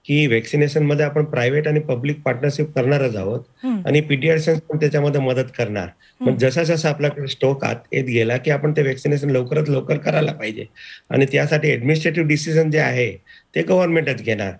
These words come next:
Speaker 1: आणि
Speaker 2: हम्म.
Speaker 1: टास्क force त्याच्यामध्ये मदत करणार. परंतु एक वस्तू नक्की आहे की आपण लवकरात लवकर लोकांचं लसीकरण करावं, ते शाळेमध्ये camp करून किंवा कोण-, कोणत्या pediatricianची हॉस्पिटलमध्ये किंवा आपला health सेंटरवर,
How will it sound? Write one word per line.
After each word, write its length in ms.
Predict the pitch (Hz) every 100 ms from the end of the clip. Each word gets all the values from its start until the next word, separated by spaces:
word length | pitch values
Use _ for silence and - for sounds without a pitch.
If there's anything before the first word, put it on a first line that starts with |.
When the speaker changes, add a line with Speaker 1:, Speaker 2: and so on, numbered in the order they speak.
| _ _ -
Speaker 1:
आणि 120 | 127
Speaker 2:
हम्म. 60 | 110
Speaker 1:
टास्क 260 | 135 147
force 160 | 151 156
त्याच्यामध्ये 380 | 143 151 160 156
मदत 320 | 143 151 -
करणार. 320 | 127 110 117 151 156 _ _ _ -
परंतु 260 | 139 151 160
एक 260 | 151 156
वस्तू 240 | 160 156 160
नक्की 260 | 151 165
आहे 140 | 151 151
की 200 | 160 151
आपण 220 | 160 143
लवकरात 340 | 127 120 139 131
लवकर 300 | 123 120 127
लोकांचं 420 | 120 117 120 120
लसीकरण 480 | 110 120 120 151 160
करावं, 380 | 143 117 95 - - - -
ते 60 | 123
शाळेमध्ये 480 | 123 117 135 143 143
camp 300 | 147 143 143
करून 420 | 131 143 143 143 - - _
किंवा 340 | 127 127 147 147
कोण-, 280 | 151 135
कोणत्या 320 | 127 131 127 131
pediatricianची 580 | 131 127 139 131 135 135
हॉस्पिटलमध्ये 640 | 123 123 143 139 135 143 143 - - _
किंवा 200 | - 147
आपला 320 | 165 156 151 160
health 380 | 202 147 139
सेंटरवर, 460 | 143 131 123 110